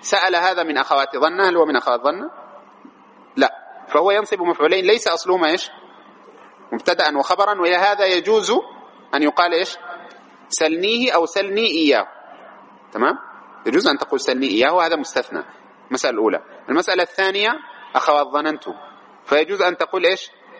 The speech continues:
الصديق ظننتكه مثلًا، أو ظننتك إياه، يجوز. تمام؟ وأيضًا مثله كان وأخواته.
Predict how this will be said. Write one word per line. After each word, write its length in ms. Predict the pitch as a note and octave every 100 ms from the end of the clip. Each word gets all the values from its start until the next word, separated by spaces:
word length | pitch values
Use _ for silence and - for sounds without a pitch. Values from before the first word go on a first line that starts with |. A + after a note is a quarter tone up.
| -
الصديق 600 | C3 - - D3 F#3 F#3+ E3
ظننتكه 720 | D3 C#3+ C#3 B2+ B2 C3+ A#2 G2 E2+ - - - -
مثلًا، 420 | A#2+ B2+ D#3+ C#4 -
أو 140 | D#3
ظننتك 520 | D3+ D3 F3+ - G#3 F#3
إياه، 400 | C3+ B2 G2+ F2 - - - -
يجوز. 400 | - F#2+ F2+ - - - - - - -
تمام؟ 360 | G#2 D3 B3 - - - - - - - - - - - - - - C#3+
وأيضًا 340 | E3 A3 A#3+ B3+ -
مثله 420 | E3+ A3 G#3 A3 C4 A#4+ -
كان 240 | - G3+ F#3+
وأخواته. 680 | E3 D3 B2+ A#2 - F2+